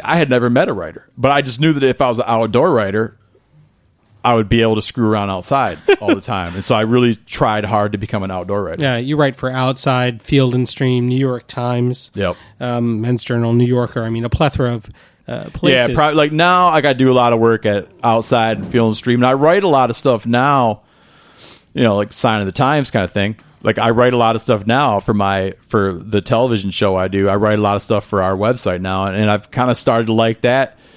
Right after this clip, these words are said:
Speaker 1: in a way because I like the unfiltered nature of it.
Speaker 2: Yeah,
Speaker 1: It's
Speaker 2: li-
Speaker 1: like a lot of what you're doing
Speaker 2: Yeah.
Speaker 1: right here, man. It's like, you know, at some level, you start feeling like maybe I know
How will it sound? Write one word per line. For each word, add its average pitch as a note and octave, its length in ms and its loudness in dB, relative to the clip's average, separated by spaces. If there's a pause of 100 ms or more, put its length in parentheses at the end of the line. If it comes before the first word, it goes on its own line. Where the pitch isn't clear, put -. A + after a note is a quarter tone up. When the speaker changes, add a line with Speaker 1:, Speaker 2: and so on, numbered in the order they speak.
(120)
Speaker 1:
in A2+ 140 0
a A2 40 4
way A2+ 260 2
because A2 200 -2
I A2 60 4
like A2 220 0
the - 120 -4
unfiltered A2 600 0
nature G#2+ 400 -4
of D2+ 120 -12
it. - 80 -18 (380)
Speaker 2:
Yeah, C#3+ 140 -2
Speaker 1:
It's G3 80 4
Speaker 2:
li- D#4+ 80 2
Speaker 1:
like C4 140 2
a G#3+ 40 -4
lot A#3+ 200 4
of A#3+ 40 4
what A#3 120 4
you're A3+ 120 2
doing A3 260 2
Speaker 2:
Yeah. E4+ 160 2
Speaker 1:
right G3 120 4
here, F#3+ 200 4
man. A#2+ 220 2
It's C3 160 0
like, C#3 240 0
you C#3+ 60 -2
know, C3+ 320 0 (840)
at B2 140 2
some D3+ 260 2
level, C#3 520 4
you A#2+ 240 0
start B2 340 0
feeling A#2+ 280 2
like G#2+ 200 2
maybe A#2+ 340 2
I A2+ 300 2
know G#2+ 600 0